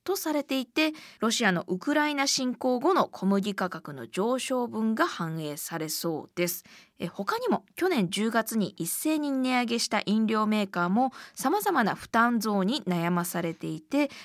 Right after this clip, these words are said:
帝国データバンクによると、今年も価格転嫁を決断せざるを得ないだろうと予測。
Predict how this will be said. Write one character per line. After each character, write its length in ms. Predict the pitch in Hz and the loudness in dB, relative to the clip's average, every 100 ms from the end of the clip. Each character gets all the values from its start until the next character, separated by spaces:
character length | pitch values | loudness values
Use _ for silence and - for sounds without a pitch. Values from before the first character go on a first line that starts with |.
| - | -8
帝 200 | - 196 | 0 0
国 280 | 190 180 180 | 2 0 2
デ 160 | 175 175 | 4 2
ー 20 | |
タ 120 | 175 | 2
バ 140 | 175 | 2
ン 80 | 170 | 0
ク 120 | - | -2
に 60 | 160 | -4
よ 100 | 156 | -4
る 100 | 160 | -4
と、 300 | - 294 - _ _ | 0 2 0 _ _
今 140 | - | -6
年 240 | 185 180 175 | 0 2 2
も 220 | 165 - | 2 -2
価 140 | - - | -6 -2
格 280 | 233 240 254 | -2 -2 -4
転 380 | 254 240 226 - | 0 2 2 0
嫁 160 | 190 190 | 4 6
を 140 | 269 - - - | 6 2 -16 -10
決 300 | - 170 262 | -6 -2 2
断 220 | 269 247 | 4 4
せ 180 | 226 214 | 2 -2
ざ 160 | 220 320 | 2 4
る 100 | 262 | 4
を 100 | - | 2
得 140 | 247 | 0
な 140 | 349 311 | 0 0
い 80 | |
だ 120 | 247 226 | 0 0
ろ 200 | 196 - | -2 -4
う 20 | |
と 180 | - 415 | 0 2
予 180 | 185 156 | 2 -2
測。 440 | - 131 - 127 | -4 -10 -8 -10